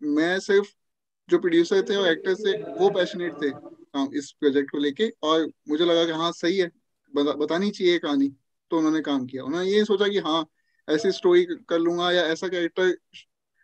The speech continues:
career की शुरुआत में कर लूंगा, तो फिर एक वो इ-, ठप्पा ना लग जाए कि ये तो इस तरह की फिल्में करता है या इस तरह का ही character करता है।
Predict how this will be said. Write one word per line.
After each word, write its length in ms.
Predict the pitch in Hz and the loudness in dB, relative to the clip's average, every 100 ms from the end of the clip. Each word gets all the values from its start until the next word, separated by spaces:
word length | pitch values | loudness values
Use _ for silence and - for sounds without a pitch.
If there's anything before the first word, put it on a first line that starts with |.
| _ _ | _ _
career 240 | 165 175 185 | 4 6 6
की 100 | 202 | 2
शुरुआत 340 | 196 175 180 | 4 4 4
में 120 | 202 | 0
कर 80 | 190 | -2
लूंगा, 360 | 180 180 180 180 | -2 0 0 -2
तो 280 | 180 175 139 _ _ _ - | -2 -4 -4 _ _ _ -2
फिर 100 | 170 | 2
एक 160 | 170 170 | 2 2
वो 100 | 175 | 0
इ-, 140 | 160 | 0
ठप्पा 480 | - - - - 175 | -6 -14 -16 -2 -2
ना 100 | 175 | 2
लग 160 | 165 | 0
जाए 360 | 151 160 156 151 | 2 2 2 0
कि 140 | 139 | -2
ये 60 | 151 | -4
तो 120 | 151 | -4
इस 220 | - 151 - - | -6 -12 -10 -2
तरह 180 | 156 | 0
की 100 | 160 | 2
फिल्में 280 | 165 156 156 | 0 0 0
करता 200 | 147 143 | 0 0
है 100 | 151 | 0
या 60 | 160 | 0
इस 200 | 160 - | -4 -6
तरह 200 | 165 151 | -4 -2
का 100 | 160 | 0
ही 120 | 170 | -2
character 400 | 143 151 139 147 | -2 -4 -4 -4
करता 200 | 131 127 | -4 -6
है। 80 | 131 | -12